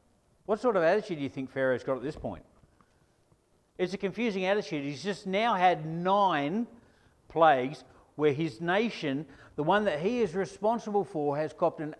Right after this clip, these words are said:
absolute beating to a pulp. And he thinks that by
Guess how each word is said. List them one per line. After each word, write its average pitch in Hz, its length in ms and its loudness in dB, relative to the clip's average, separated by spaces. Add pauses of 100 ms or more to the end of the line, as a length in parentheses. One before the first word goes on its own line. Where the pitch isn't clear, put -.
(120)
absolute 180 920 0 (300)
beating 170 580 -2 (120)
to 156 180 -6
a 131 40 -8
pulp. 175 560 0 (2250)
And 165 120 2
he 175 120 -2
thinks 226 280 -2
that 160 220 -4
by 190 320 6